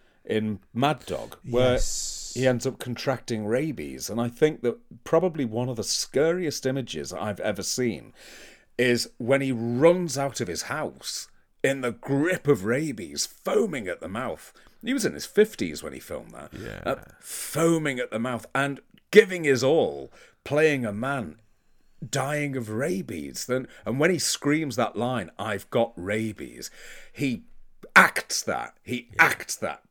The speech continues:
Speaker 1: beautifully. And hell of an actor. Um, just, uh,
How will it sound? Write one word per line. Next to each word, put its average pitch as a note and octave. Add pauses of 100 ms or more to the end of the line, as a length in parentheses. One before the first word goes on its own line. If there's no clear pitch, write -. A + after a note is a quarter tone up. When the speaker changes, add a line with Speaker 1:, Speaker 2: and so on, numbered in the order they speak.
Speaker 1:
beautifully. A#2+
And F#2+ (280)
hell E3+
of A2+
an F#2
actor. - (280)
Um, G2 (480)
just, - (180)
uh, B2